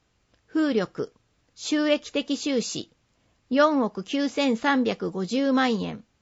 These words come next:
三億六百十六万円。資本的収支、零円、一億円。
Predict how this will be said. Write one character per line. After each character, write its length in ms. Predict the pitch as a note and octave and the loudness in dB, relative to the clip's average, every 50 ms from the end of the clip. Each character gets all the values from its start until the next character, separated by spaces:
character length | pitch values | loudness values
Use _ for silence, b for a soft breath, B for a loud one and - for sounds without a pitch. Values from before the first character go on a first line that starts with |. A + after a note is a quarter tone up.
| _ _ _ _ _ _ _ _ _ | _ _ _ _ _ _ _ _ _
三 380 | _ - - D#4 D4+ D4+ C#4 B3+ | _ -4 0 2 2 2 2 0
億 220 | A3 G3+ - G3 | -2 -2 -2 -2
六 200 | F#3+ F#3+ F#3+ - _ | -2 -2 -4 -2 _
百 300 | - B3+ B3+ C4 C4 A3 | 0 0 0 0 -2 -2
十 240 | G#3 A#3+ C#4 D4 C#4 | 0 0 0 2 2
六 260 | C#4 C#4 - C#4+ C4+ | 2 0 0 0 2
万 280 | C4 C4 B3+ A#3+ G3+ F3 | 2 2 2 0 0 -2
円。 240 | E3 D#3+ - - - _ _ _ _ _ _ _ _ _ _ _ _ _ _ _ _ _ | -6 -8 -10 -14 -20 _ _ _ _ _ _ _ _ _ _ _ _ _ _ _ _ _
資 200 | - - - A3+ | -8 -4 -2 0
本 240 | C4 C#4+ C#4+ D4 C#4 | 2 2 2 2 2
的 280 | C#4+ C#4+ C#4+ - C#4 | 2 0 0 0 -2
収 240 | - - D4+ C4+ A#3 | -2 0 0 0 0
支、 280 | - - - C#3 - - _ _ _ _ _ _ _ _ _ _ _ - | -2 -4 -6 -10 -10 -12 _ _ _ _ _ _ _ _ _ _ _ 0
零 320 | A3 C#4 D4 C#4 A#3+ - - | 4 4 6 6 4 0 -2
円、 300 | F#3+ F3+ F3 D#3+ - - _ _ _ _ _ _ _ _ | -6 -6 -6 -8 -10 -14 _ _ _ _ _ _ _ _
一 340 | - F3 - - - C#4+ C#4+ | -18 -16 -8 -2 2 4 4
億 260 | C#4 C4+ C4+ - C4 | 4 4 2 2 2
円。 300 | B3+ B3 B3 A#3+ A#3+ B3+ | 2 2 2 0 -2 -4